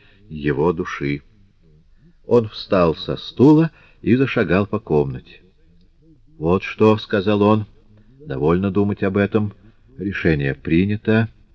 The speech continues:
Но он не испытал при этом ни малейшей радости, напротив. Нельзя запретить мысли возвращаться к определённому предмету,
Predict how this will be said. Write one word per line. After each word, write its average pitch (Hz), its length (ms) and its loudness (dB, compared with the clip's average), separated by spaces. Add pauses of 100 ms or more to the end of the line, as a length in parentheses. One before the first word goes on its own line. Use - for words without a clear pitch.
(1300)
Но 80 140 -4
он 147 320 2
не 110 140 0
испытал 139 540 0
при 120 200 -2
этом 80 420 -4 (380)
ни 76 120 -6
малейшей 107 460 4
радости, 143 460 0
напротив. - 720 2 (1000)
Нельзя 131 520 4
запретить 156 600 4
мысли 113 600 0 (340)
возвращаться 90 880 0
к - 80 -16
определённому 98 680 0
предмету, 82 680 -4